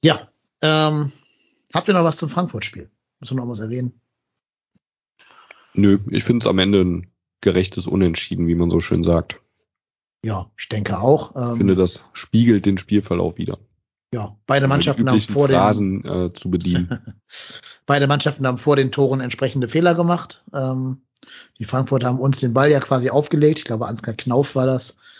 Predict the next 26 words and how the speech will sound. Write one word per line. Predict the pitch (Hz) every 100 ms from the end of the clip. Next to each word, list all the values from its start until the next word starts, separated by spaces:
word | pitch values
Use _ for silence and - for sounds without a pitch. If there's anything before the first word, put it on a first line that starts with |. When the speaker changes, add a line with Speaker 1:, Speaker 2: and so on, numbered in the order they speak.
| _ -
Speaker 1:
Wir | 127
haben | 123
gerade | 120 120
schon | 120
besprochen, | 107 127 113
dass | 117 107
Benno | 143 151 147
diesen | 135 135
etwas | 131 131
dummen | - 131 127
Freistoß | - 127 - 123
abgibt | 127 - 123 117
und | 113
dann | 107
halt | 98
ein | 107
Eigentor | 123 131 120 127 120 117 _ _ _
oder | 98
ein | 90 104
halbes | 123 117
Eigentor | 110 113 107 120
von | 107 113
Hector | 113 - 117 110 - _ - - - _
passiert. | - 131 147 143 135 -
Also, | 127 127 120 117 _ _ _ - _ _
ja, | - 170 117